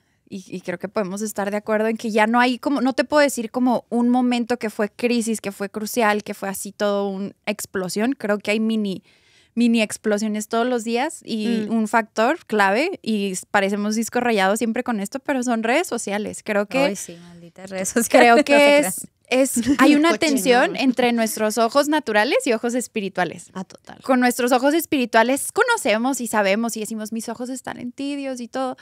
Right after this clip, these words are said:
Speaker 1: Pero a veces queremos darle toda la carga a nuestros ojos espirituales cuando estamos contaminando todo el tiempo nuestros ojos naturales.
Speaker 2: Sí, no los alimentamos.
Speaker 1: Y,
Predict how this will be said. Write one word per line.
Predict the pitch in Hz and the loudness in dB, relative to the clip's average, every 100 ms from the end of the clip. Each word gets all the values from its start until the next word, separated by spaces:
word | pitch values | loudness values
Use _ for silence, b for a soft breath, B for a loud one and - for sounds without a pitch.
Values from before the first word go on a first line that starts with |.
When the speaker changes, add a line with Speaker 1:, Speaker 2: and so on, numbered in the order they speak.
| b b b b - | b b b b -4
Speaker 1:
Pero | 240 240 208 - | 2 4 4 4
a | 220 | 4
veces | 226 226 277 - | 4 2 0 0
queremos | 262 220 220 240 | 0 2 2 4
darle | 247 254 254 | 4 4 0
toda | - 254 | 2 4
la | 269 | 4
carga | 262 208 214 | 2 2 2
a | 247 | 0
nuestros | 269 - 226 | -2 -4 -4
ojos | 214 220 254 | -4 -2 -2
espirituales | 254 - 202 - 262 330 370 | -2 -6 -10 0 2 2 -2
cuando | 262 226 | -2 -2
estamos | 214 196 220 | -2 -2 -2
contaminando | - 233 214 202 190 190 208 | -2 -2 -2 -2 -2 -4 -6
todo | - 202 | -4 -4
el | 202 | -2
tiempo | 220 202 214 | -6 -4 -4
nuestros | 208 208 185 | -4 -6 -8
ojos | 175 185 | -8 -6
naturales. | 196 208 175 175 180 | -6 -8 -6 -6 -6
Speaker 2:
Sí, | 160 214 202 | -6 -6 -6
no | 202 196 | -8 -10
los | 214 | -10
alimentamos. | 214 226 247 240 233 | -12 -6 0 2 2
Speaker 1:
Y, | 208 | -2